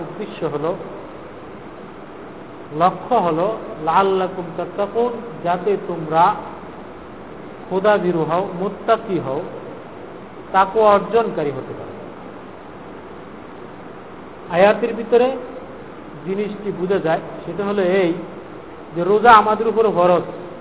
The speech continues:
সাথে সাথে এই রোজাকে ফরজ করার জন্য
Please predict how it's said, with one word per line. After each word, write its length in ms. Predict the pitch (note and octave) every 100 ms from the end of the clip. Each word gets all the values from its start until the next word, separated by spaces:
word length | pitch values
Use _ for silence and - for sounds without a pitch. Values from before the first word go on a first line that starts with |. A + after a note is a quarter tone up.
| - - - - - - - - - - - - - - - - - -
সাথে 240 | D#3 E3+ G3
সাথে 320 | G#3+ G#3+ A#3+
এই 260 | F#3+ G#3+ G3+
রোজাকে 480 | G3 G#3+ G#3 G3+ F3+
ফরজ 240 | E3+ G3+ A3 -
করার 200 | A#3 B3 A#3 F3+
জন্য 360 | D#3+ F3+ G3+